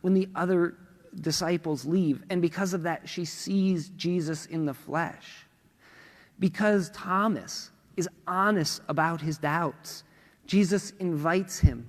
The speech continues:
to put his fingers in his wounds. This, this level of intimacy is a privilege. It's an expression of how much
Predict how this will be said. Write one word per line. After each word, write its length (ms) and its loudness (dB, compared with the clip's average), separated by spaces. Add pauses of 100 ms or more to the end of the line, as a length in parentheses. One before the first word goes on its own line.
(180)
to 100 -10
put 220 -4
his 180 -6
fingers 640 0
in 140 -4
his 180 -4
wounds. 840 -6 (1700)
This, 380 0
this 240 -4
level 400 2
of 180 0
intimacy 720 -2
is 160 -4
a 60 -6
privilege. 880 -8 (800)
It's 200 0
an 80 4
expression 1000 -4
of 100 -8
how 360 0
much 360 -2